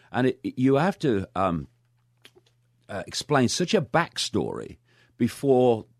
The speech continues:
the one-liner that you hear a lot about me in the media, um, instead of sounding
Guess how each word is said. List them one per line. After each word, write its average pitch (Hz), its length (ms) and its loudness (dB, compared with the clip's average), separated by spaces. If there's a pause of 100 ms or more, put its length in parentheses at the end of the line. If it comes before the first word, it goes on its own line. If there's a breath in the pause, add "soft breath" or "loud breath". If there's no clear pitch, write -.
(140)
the 113 100 4
one-liner 131 1000 2
that 104 160 -6
you 95 120 -2
hear 104 200 0
a 95 40 0
lot 98 260 0
about 90 260 -4
me 98 140 -2
in 87 100 -2
the 82 60 -4
media, 87 460 -6 (360 soft breath)
um, 101 320 -2 (320)
instead 120 400 0
of 139 100 -2
sounding 104 600 0